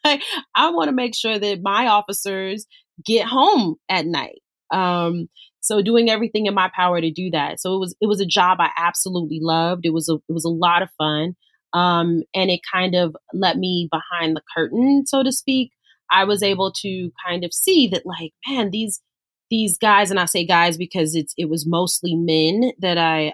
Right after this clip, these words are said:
off-, male officers that I worked with. Um, it's still a male-dominated field, um, but we need so many more women, uh, because women do so much better. They have so fewer ca-, um, police brutality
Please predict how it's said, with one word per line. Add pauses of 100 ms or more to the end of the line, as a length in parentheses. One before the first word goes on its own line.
off-,
male
officers
that
I
worked
with. (240)
Um,
it's
still
a
male-dominated (140)
field, (100)
um,
but
we
need
so
many
more
women, (340)
uh,
because
women
do
so
much
better. (280)
They
have
so (140)
fewer (140)
ca-,
um, (420)
police
brutality